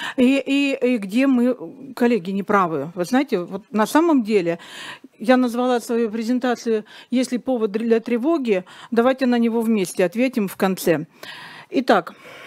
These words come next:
значит, вот, э, в две тысячи семнадцатом году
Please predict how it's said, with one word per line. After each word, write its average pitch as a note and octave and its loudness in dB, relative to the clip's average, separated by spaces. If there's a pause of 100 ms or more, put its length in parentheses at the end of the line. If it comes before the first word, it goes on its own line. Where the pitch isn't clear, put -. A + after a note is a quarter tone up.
(960)
значит, A3 -4
вот, A#3 -2
э, A3+ 2
в A3 -10 (100)
две C4 0
тысячи C4+ -2
семнадцатом B3 -2
году C4 -2